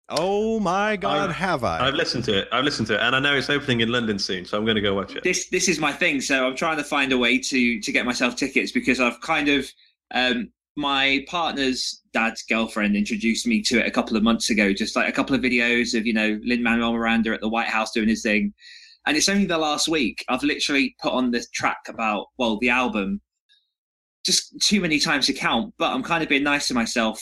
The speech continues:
Speaker 3: Um, well, I should probably just explain to people who don't know what it is, what it is, but it's basically a, uh, musical show that is kind of taken America by storm,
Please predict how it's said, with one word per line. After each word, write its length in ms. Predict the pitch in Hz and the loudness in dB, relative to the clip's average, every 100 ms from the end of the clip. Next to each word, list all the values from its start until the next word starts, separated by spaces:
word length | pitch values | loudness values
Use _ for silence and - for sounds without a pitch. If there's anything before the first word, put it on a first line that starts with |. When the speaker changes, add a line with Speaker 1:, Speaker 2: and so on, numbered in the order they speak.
| - | -6
Speaker 3:
Um, 380 | 110 107 107 104 _ _ _ - | 0 2 2 0 _ _ _ -4
well, 100 | 151 | 0
I 80 | 147 | 0
should 200 | 151 160 | 0 0
probably 240 | 196 151 | -2 -2
just 200 | 135 113 - | -4 -4 -4
explain 360 | - 135 123 | -4 0 2
to 80 | - | 2
people 200 | 123 107 | 2 2
who 60 | 107 | 2
don't 140 | 110 | 2
know 100 | 95 | 0
what 140 | 82 | -2
it 80 | 62 | -2
is, 140 | - 101 | -4 -4
what 120 | 73 | 0
it 60 | 92 | 0
is, 220 | 95 - | -2 -2
but 180 | 110 - | -2 -2
it's 120 | 107 | -2
basically 560 | 147 139 - 131 127 123 | 0 0 -2 0 0 2
a, 500 | 123 123 120 120 - | 2 2 4 2 2
uh, 260 | 117 117 - | 0 0 0
musical 580 | 156 151 - 131 123 123 _ - | 0 -2 0 0 0 -4 _ -8
show 360 | - 139 127 123 - | -2 0 0 -2 -2
that 200 | 123 - | -2 0
is 140 | 113 - | -2 -2
kind 280 | 131 117 113 | 0 2 2
of 120 | 107 - | -2 -2
taken 340 | 123 - 120 | -2 0 0
America 300 | 123 120 123 | 2 0 0
by 120 | 120 | -2
storm, 380 | - 151 160 | -2 0 -2